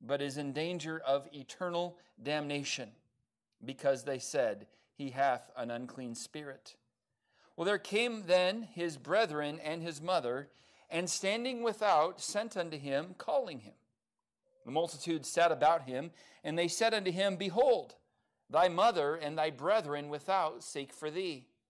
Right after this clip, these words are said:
And he answered them, saying, 'Who is my mother or my brethren?' And he looked round about on them which sat about him, and said, 'Behold,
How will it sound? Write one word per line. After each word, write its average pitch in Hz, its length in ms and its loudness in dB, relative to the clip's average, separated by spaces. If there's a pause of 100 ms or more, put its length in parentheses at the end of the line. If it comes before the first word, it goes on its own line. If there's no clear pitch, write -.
(720)
And 135 100 -6
he 175 100 -2
answered 202 400 0
them, 175 240 0
saying, 175 480 -2 (520)
'Who 254 280 -4
is 156 280 -8
my 139 180 -4
mother 131 460 -4 (300)
or 127 120 -4
my 117 180 -4
brethren?' 107 520 -4 (880)
And 190 100 -4
he 220 80 2
looked 220 280 0
round 220 300 6
about 214 380 8
on 180 280 2
them 208 280 4
which 180 240 -4
sat 196 240 4
about 262 320 6
him, 185 240 -4
and 170 100 -6
said, 185 400 8 (220)
'Behold, 233 680 8